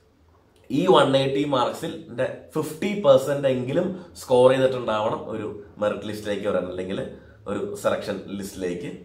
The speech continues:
വരാനായിട്ട്. ഓക്കെ, പിന്നെ plus ടുവിൽ അറുപത് ശതമാനം മാർക്കും score ചെയ്തിട്ടുണ്ടാവണം. അപ്പൊ ഇതാണ് ക്രൈറ്റീരിയ. ട്വൽത്ത് കഴിഞ്ഞിട്ട് ഉള്ള വലിയൊരു ഓപ്പർച്യൂണിറ്റിയാണ്,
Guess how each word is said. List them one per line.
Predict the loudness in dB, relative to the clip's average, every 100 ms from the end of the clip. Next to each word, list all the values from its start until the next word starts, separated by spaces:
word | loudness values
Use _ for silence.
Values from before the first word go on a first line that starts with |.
| -16 -10
വരാനായിട്ട്. | -8 -8 -10 -12 -14 -16 -18 -20 _ _ -8 0
ഓക്കെ, | 0 0 -12 -16 -14 -4
പിന്നെ | 0
plus | 4 4 4 2
ടുവിൽ | 0 0 0
അറുപത് | 2 2 2 0
ശതമാനം | 0 0 0 -2
മാർക്കും | -2 -2 -6 -14
score | -14 -6 -4
ചെയ്തിട്ടുണ്ടാവണം. | -4 -10 -12 -14 -14 -16 -18
അപ്പൊ | -20 _ _ _ _ -6
ഇതാണ് | 2 4 6 4 2 -2 -16 -20 _ _ _ _ _ _ _ 0
ക്രൈറ്റീരിയ. | 2 2 -4 -2 0 -2 -6 -16 -6 0
ട്വൽത്ത് | 2 2 0
കഴിഞ്ഞിട്ട് | 2 2 2 2 0 -2 -14 -20 _ _ _ _ _ -6
ഉള്ള | -2 2
വലിയൊരു | 2 2 2 2 2 2
ഓപ്പർച്യൂണിറ്റിയാണ്, | 2 2 -4 -4 0 0 0 -2